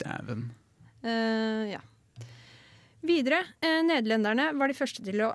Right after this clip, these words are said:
Speaker 2: eh, første europeerne til å bosette seg i området på Afrikas sørspiss. Det var i starten en gruppe som gikk på grunn med skipet sitt utenfor dagens Cape Town. Det var i seksten førtisju. Men når og hvorfor regner man med at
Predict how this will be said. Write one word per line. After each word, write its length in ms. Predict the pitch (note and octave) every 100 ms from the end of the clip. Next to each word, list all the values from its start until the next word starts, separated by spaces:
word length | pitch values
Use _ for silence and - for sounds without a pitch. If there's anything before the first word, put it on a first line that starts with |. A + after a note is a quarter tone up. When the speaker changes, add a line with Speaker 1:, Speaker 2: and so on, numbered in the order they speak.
| -
Speaker 2:
eh, 380 | A3+ A3+ A3 G#3+ - _
første 220 | - A#3+ G#3
europeerne 440 | G#3 G3+ F3+ G#3
til 120 | B3+ A#3+
å 80 |
bosette 460 | A3 A3+ - - F3+
seg 240 | - A3+
i 40 | C#4+
området 440 | B3 G3 F#3 G#3+
på 120 | - A3
Afrikas 460 | F3 - G3+ A3 -
sørspiss. 500 | G#3+ D#3+ - - - -
Det 120 | G#3+
var 80 | A3+
i 40 |
starten 320 | A#3+ G#3 G3+
en 80 | A#3
gruppe 300 | C4 C4 A3
som 160 | A3 B3
gikk 220 | B3+ -
på 100 | C4
grunn 440 | G#3+ A3+ C4+ C#4+ C4
med 100 | A#3+
skipet 360 | - F#3 G#3
sitt 160 | - A#3+
utenfor 340 | A3+ F#3+ A#3+
dagens 460 | G#3+ F#3+ F#3 G3+ -
Cape 320 | - F3+ F3+ -
Town. 440 | - F#3 F#3 G3 F#3+
Det 220 | G#3 A#3+
var 180 | A#3 A#3 -
i 60 |
seksten 580 | C4 - A3 - - B3
førtisju. 600 | - G#3+ - A3 - F#3 - _ _ - - _
Men 160 | A#3+ B3+
når 260 | B3+ D4 C#4
og 140 | A#3+ A3+
hvorfor 580 | G#3+ F#3+ - E4 F4 D4+ -
regner 340 | C4+ C#4 G3+
man 160 | F#3 F#3+
med 220 | G3+ A#3 -
at 320 | A3+ A3 -